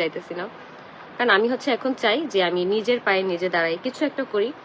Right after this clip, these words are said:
যাতে করে আমার বাবার জন্য অনেকটা হেল্প হয়, আমার জন্য, আমার ছেলের জন্য অনেকটা হেল্প হয়। দুই আখি একসাথে ভিডিও ভাইরাল। না, আখি অনেক ভালো, যথেষ্ট পরিমাণ ভালো।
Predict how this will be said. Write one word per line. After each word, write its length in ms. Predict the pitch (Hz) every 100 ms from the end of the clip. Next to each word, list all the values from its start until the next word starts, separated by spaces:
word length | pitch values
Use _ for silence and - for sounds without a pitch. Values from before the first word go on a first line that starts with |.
| - - - -
যাতে 180 | 247 269
করে 140 | 262
আমার 200 | 240 240
বাবার 280 | 208 190 196
জন্য 220 | 214 247
অনেকটা 300 | 277 214 240 226
হেল্প 240 | 262 -
হয়, 120 | 247 220
আমার 300 | 196 196 190
জন্য, 240 | 196 202
আমার 240 | 202 185 190
ছেলের 280 | - 269 247
জন্য 240 | 208 196
অনেকটা 460 | 185 180 - 185 170 - -
হেল্প 300 | 196 180 -
হয়। 100 | 175 - - - - - - - - - - - - - - 233 208 170 - - - - - - - - -
দুই 260 | 208 269 240
আখি 240 | 220 269
একসাথে 540 | 208 - 214 185 226
ভিডিও 460 | 214 208 202 208 208
ভাইরাল। 480 | 202 185 214 226 175 - - - - - - - -
না, 240 | 403 165
আখি 260 | 165 - 226
অনেক 260 | 202 247
ভালো, 240 | 214 170 156
যথেষ্ট 400 | 175 196 214 214
পরিমাণ 320 | 226 233 240
ভালো। 340 | 190 175 220